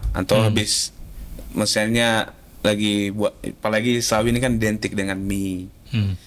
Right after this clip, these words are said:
Speaker 1: Kalau di rumah sih, maksudnya yang saya rasa, Bang, ya, pas habis buat mie, maksud, eh,
Speaker 2: Pakai
Speaker 1: terus
Speaker 2: sawi.
Speaker 1: ya, ambil sawi yang ag-, yang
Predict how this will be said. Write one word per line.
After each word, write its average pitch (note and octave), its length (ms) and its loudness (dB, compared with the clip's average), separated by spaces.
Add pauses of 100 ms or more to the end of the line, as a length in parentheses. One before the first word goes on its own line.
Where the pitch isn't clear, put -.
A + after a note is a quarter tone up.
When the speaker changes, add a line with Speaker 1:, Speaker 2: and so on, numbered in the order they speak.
(200)
Speaker 1:
Kalau - 200 -12
di G2 120 -4
rumah C3 260 0
sih, B2+ 200 0
maksudnya B2 400 2
yang B2 60 -2
saya C3 160 6
rasa, A#2+ 240 4
Bang, G2+ 180 2
ya, G#2 140 2 (800)
pas - 400 -2
habis G2+ 440 0
buat G#2 340 -2
mie, G#2 520 0 (160)
maksud, - 240 -12
eh, F#2+ 540 -4
Speaker 2:
Pakai - 160 -8
Speaker 1:
terus A2+ 100 0
Speaker 2:
sawi. G#2 260 2 (100)
Speaker 1:
ya, A2 220 4
ambil A#2 240 4
sawi A#2 340 4
yang A#2 160 4
ag-, A2 220 0
yang G#2 240 2